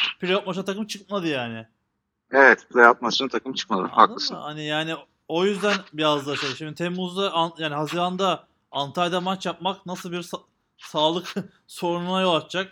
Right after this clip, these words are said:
Speaker 1: İdmanı nasıl
Speaker 2: Yani,
Speaker 1: yapacağız?
Speaker 2: evet.
Speaker 1: Gerçekten merak
Speaker 2: Yani,
Speaker 1: ediyorum.
Speaker 2: yani akşam maçı olacak. Haziran o kadar kötü olmazsa Temmuz kötü olur tabii.
Speaker 1: Ya akşam olsa da idman var yani gündüz. Neyse. Başka, mesela
Speaker 2: Aha.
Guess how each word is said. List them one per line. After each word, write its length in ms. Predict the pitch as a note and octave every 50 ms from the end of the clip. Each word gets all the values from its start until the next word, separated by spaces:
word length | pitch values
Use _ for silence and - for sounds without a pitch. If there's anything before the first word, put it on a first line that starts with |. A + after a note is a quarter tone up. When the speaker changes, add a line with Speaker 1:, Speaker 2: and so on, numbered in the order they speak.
| _ - -
Speaker 1:
İdmanı 300 | D3 C#3+ D#3 E3 F3+ F#3+
nasıl 200 | G3+ F#3 F#3 C#3+
Speaker 2:
Yani, 100 | D3+ D3
Speaker 1:
yapacağız? 260 | C#3 C#3 C#3+ D3 C#3+
Speaker 2:
evet. 100 | C3+ B2 - - - _ _ _ _ - - - _ _ _ _ _ _ _ _ _ -
Speaker 1:
Gerçekten 460 | D3+ D#3+ D3+ - D3+ C3+ - F#3 F3
merak 320 | F3+ F3 F3 - - -
Speaker 2:
Yani, 100 | F#3 D#3
Speaker 1:
ediyorum. 260 | C#3+ C3+ B2+ B2 B2 - _ _ _ _ _ _ _ _ _ _ _ _ - A#3 - -
Speaker 2:
yani 200 | - B3 A#3 G#3 F#3+
akşam 360 | F#3 G3 - - C4 B3+ B3
maçı 260 | A#3+ G#3+ - - D#3+ C#3
olacak. 280 | B2 G#2+ A#2 A2+ -
Haziran 400 | D#3+ D3+ D3 E3+ F#3 F#3 F#3 F#3
o 60 | F#3 F3+
kadar 220 | - F3+ F3+ -
kötü 180 | - E3+ - F3+
olmazsa 340 | F#3 G3 A3+ - A#3+ - -
Temmuz 300 | - D#3+ D#3 D#3 D3+ -
kötü 280 | - D3 - _ D3+
olur 120 | D3 C3+ A#2 _ -
tabii. 200 | G#2+ G2 G2+ G2+ G2+ _ _ _ _ - - - _ _ _ _ _ _ _ -
Speaker 1:
Ya 80 | - B2
akşam 340 | B2 B2+ - - F3 F3
olsa 260 | F3+ F3+ E3+ F3 G3 F#3
da 100 | F#3+ F#3
idman 320 | F#3 E3+ G3 G3+ G#3 G3+
var 140 | F#3 D#3 C#3
yani 220 | C3+ C3 C3 C3
gündüz. 400 | B2 C3 C3 B2+ B2 A#2 - - -
Neyse. 420 | F3+ G3 A3+ A3+ - G3 D3+ B2+ - _ _ _ _ _ _ _ _ _ -
Başka, 240 | D3+ E3 E3 E3 F#3
mesela 180 | E3+ C3 C#3+ D#3
Speaker 2:
Aha. 100 | -